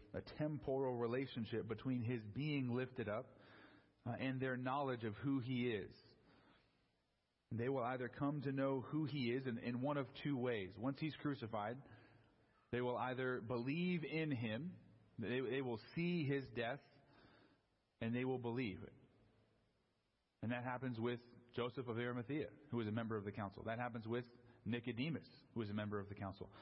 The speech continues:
That's going to happen with the Apostle Paul, who's lurking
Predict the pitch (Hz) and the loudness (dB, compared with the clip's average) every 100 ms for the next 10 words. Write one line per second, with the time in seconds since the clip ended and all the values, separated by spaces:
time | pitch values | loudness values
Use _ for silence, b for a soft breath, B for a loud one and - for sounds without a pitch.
0 | B B 120 127 - 139 131 123 139 131 | B B -2 -2 2 2 2 0 0 0
1 | 120 131 123 107 120 117 131 135 120 107 | 2 0 0 -2 -2 0 -2 0 -2 0
2 | 139 147 - - B B B B - 120 | 0 0 -2 -14 B B B B -4 0
3 | 117 110 131 127 113 | 0 0 -2 0 -2